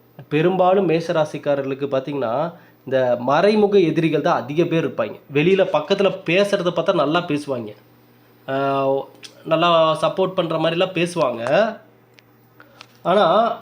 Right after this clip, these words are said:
அப்புறம் பார்த்தா அவங்களே தான் இவங்களுக்கு எதிரியாகவும் இருப்பாங்க. ஏன்னா,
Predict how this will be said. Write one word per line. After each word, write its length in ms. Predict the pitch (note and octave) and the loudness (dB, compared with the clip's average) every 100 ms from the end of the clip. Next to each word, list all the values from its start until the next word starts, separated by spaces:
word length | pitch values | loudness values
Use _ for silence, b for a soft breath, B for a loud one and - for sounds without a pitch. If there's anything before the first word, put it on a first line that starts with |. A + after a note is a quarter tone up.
| - | -4
அப்புறம் 360 | E3 G3 F3+ | -2 0 2
பார்த்தா 600 | F#3+ F#3+ G#3 D#3 G3+ A3 - - _ | 2 2 2 2 2 0 -6 -20 _
அவங்களே 440 | D3 F#3 A3+ A3+ | -2 2 2 4
தான் 180 | A3 A#3 | 4 4
இவங்களுக்கு 260 | G3 F3+ D#3 | 4 2 0
எதிரியாகவும் 520 | D#3 F3+ F#3+ F#3 F3+ | 0 2 2 4 2
இருப்பாங்க. 320 | C3+ A2 G#2+ - - _ _ _ _ | -2 -6 -8 -14 -20 _ _ _ _
ஏன்னா, 360 | E3 G3 F#3+ | 0 2 2